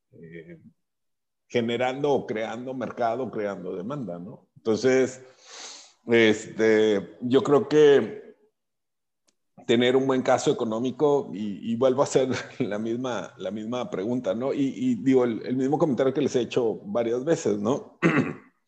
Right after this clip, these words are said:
Si no lo sabes hacer, pregúntale a alguien que te pueda ayudar a hacerlo, ¿no?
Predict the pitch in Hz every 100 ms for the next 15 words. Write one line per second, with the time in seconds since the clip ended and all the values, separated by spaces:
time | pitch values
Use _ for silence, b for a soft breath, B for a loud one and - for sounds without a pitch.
0 | b b b b b b _ _ _ _
1 | _ _ - - 131 131 139 160 156 -
2 | 156 147 139 147 - 165 131 143 170 -
3 | 156 156 156 165 147 131 135 139 120 -
4 | 107 110 113 123 110 107 98 - 123 90
5 | 87 76 87 110